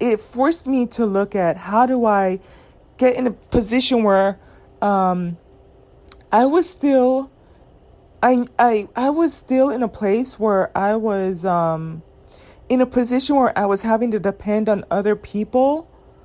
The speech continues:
to, to get to that six-figure income, right? So as a realtor and working in, a, in insurance, I was still dependent. Like, uh, I should have been, been past my,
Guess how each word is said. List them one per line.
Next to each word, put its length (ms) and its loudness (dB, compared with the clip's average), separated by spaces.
to, 880 -2
to 640 -4
get 280 2
to 120 -4
that 220 2
six-figure 640 -4
income, 460 -6
right? 260 -6
So 500 4
as 180 2
a 60 2
realtor 540 -2
and 300 -2
working 280 -2
in, 100 -2
a, 200 -4
in 180 -4
insurance, 800 -4
I 160 2
was 180 2
still 260 -2
dependent. 540 0
Like, 180 -4
uh, 460 0
I 140 4
should 180 0
have 200 -4
been, 220 0
been 200 -2
past 560 -2
my, 540 -2